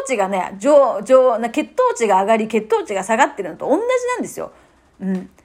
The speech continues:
だからもう人からの甘い言葉によって、自分の中のさ、血糖値が爆上がりするっていうのも、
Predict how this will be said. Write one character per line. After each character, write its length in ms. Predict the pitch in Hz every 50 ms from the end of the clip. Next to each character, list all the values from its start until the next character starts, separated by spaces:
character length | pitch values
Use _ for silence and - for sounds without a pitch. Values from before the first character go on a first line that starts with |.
| _ _
だ 120 | - 381 -
か 100 | 269 226
ら 60 | 214
も 80 | 220 220
う 20 |
人 220 | 220 - - 466 494
か 40 | 494 508 523 453
ら 100 | 330 214
の 100 | - -
甘 220 | 220 208 247 302 330
い 100 | 349 339
言 220 | 339 - 359 339
葉 100 | 320 339
に 100 | 330 240
よ 60 | 196
っ 20 | 196
て、 240 | - - 165 180 180
自 140 | 165 185 214
分 180 | 247 302 285 285
の 80 | 302
中 240 | 294 311 320 269 185
の 80 | - -
さ、 140 | - 175 175
血 240 | - 233 220 226
糖 160 | - 311 294 -
値 100 | - 185
が 60 | 190
爆 280 | - 311 302 - 254
上 80 | 247 240
が 100 | 254 254
り 100 | 262 262
す 120 | 262 285
る 80 | 254 285
っ 20 |
て 160 | 262 - - 233
い 20 |
う 40 | -
の 60 | -
も、 320 | 175 220 233 202 - -